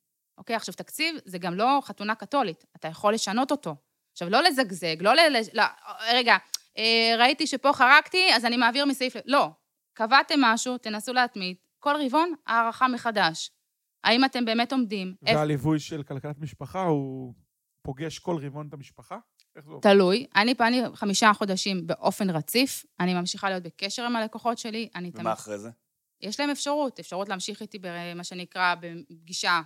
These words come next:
Speaker 1: פעם בחודש, או פעם בחצי שנה, או
Speaker 3: זה
Speaker 1: פעם
Speaker 3: פגישות, או קבוצת וואטסאפ, או
Speaker 1: קודם כל, אני לא, לא, אנחנו לא יוצאים מהוואטסאפ, זה וואטסאפ שלי, מאותה משפחה,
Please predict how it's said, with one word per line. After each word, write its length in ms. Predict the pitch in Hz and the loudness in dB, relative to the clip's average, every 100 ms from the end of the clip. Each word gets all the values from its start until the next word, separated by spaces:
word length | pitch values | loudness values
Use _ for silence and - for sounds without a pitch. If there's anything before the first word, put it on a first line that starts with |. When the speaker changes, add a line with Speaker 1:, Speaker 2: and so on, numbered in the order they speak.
| _ | _
Speaker 1:
פעם 180 | - 170 | -10 -8
בחודש, 460 | 160 202 226 320 185 | -8 -8 -6 -6 -10
או 140 | 165 | -4
פעם 200 | 170 170 | -2 -2
בחצי 560 | 170 165 165 - 165 247 | -4 -10 -10 -16 -14 -10
שנה, 260 | 294 285 | -6 -4
או 60 | 269 | -4
Speaker 3:
זה 100 | 208 | -6
Speaker 1:
פעם 80 | 180 | -10
Speaker 3:
פגישות, 560 | 196 202 - - 190 - | -10 -8 -4 -4 -6 -10
או 560 | 123 113 110 107 107 107 | -6 -4 -2 -4 -6 -10
קבוצת 380 | 104 107 113 107 | -16 -12 -12 -6
וואטסאפ, 480 | 117 131 151 135 - | -6 -6 -8 -10 -12
או 380 | 95 92 90 90 | -18 -18 -20 -18
Speaker 1:
קודם 220 | - 330 381 | -2 0 2
כל, 100 | 320 | 4
אני 160 | 285 | 4
לא, 220 | 269 285 | 2 2
לא, 140 | 240 220 | 0 -2
אנחנו 180 | 226 247 | -2 -6
לא 60 | |
יוצאים 260 | 269 262 214 | -6 -6 -8
מהוואטסאפ, 420 | 175 165 156 151 | -6 -6 -8 -14
זה 80 | 160 | -10
וואטסאפ 260 | 185 - 240 | -8 -6 -8
שלי, 200 | 214 233 | -8 -8
מאותה 260 | 214 202 | -8 -10
משפחה, 540 | 214 196 185 - 240 | -12 -12 -10 0 2